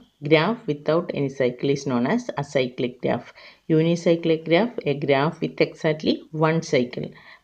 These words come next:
Panacyclic graph, graph with every possible cycle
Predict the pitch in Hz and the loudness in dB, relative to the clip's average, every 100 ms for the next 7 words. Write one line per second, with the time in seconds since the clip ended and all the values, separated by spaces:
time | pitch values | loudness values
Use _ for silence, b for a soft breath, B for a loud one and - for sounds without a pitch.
0 | - 151 156 156 165 160 - 160 - 170 | 2 4 2 0 0 -2 -2 -6 0 2
1 | 226 - - _ - 147 147 170 160 165 | 2 -2 -14 _ 0 2 2 0 -4 -4
2 | - - 143 156 196 - 147 151 160 170 | -6 -4 -2 -2 -2 0 -2 0 -2 -2
3 | 185 170 127 123 - 240 | -2 0 -2 0 0 -2